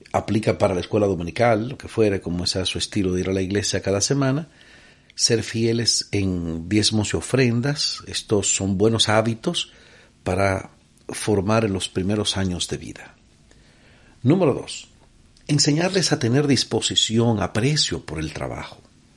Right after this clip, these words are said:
Los hijos descubrirán que la diligencia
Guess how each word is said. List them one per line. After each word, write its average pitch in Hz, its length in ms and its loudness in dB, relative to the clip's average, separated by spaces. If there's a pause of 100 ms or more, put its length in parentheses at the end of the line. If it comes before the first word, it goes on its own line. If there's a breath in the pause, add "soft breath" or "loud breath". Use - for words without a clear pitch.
(1080 soft breath)
Los - 240 0
hijos - 540 -2 (800)
descubrirán 120 880 0
que 107 240 -2
la 104 120 2
diligencia 113 1200 0